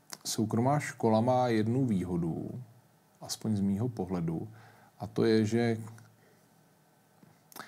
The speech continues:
takhle, ještě to řeknu blbě, ještě, ještě, ještě to řeknu jinak.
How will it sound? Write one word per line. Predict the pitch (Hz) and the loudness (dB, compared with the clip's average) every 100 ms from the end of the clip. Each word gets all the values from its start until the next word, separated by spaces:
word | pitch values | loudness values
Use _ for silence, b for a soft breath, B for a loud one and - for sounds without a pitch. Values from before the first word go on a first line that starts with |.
| B | B
takhle, | 101 101 - | -6 -4 -6
ještě | - - | -6 -6
to | |
řeknu | 98 - 95 | -6 -2 0
blbě, | 92 85 - - | 0 0 -4 -6
ještě, | 107 120 | 2 4
ještě, | 123 | 6
ještě | 120 117 | 4 4
to | 110 | 2
řeknu | 101 113 | 4 4
jinak. | 98 | 2